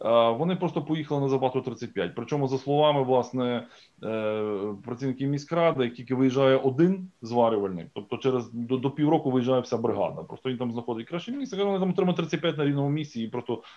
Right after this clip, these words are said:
живуть в спокійних умовах, регулярно їм, ну, тобто,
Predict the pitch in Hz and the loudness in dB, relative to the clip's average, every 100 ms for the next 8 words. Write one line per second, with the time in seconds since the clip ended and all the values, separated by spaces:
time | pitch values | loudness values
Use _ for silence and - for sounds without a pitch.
0 | _ 104 135 131 - 139 135 131 120 147 | _ 0 2 2 0 -6 -2 -2 -2 -2
1 | 160 156 127 113 117 120 113 113 117 113 | 2 4 2 0 0 2 0 -2 -6 -2
2 | 160 139 117 120 | 0 2 2 0